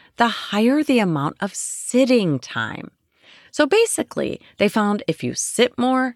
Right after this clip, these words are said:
you die sooner. Of great concern, getting leisure time physical activity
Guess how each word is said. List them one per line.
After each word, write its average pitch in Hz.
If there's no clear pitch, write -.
you 208
die 135
sooner. -
Of 220
great 320
concern, 147
getting 165
leisure 220
time 147
physical 165
activity 135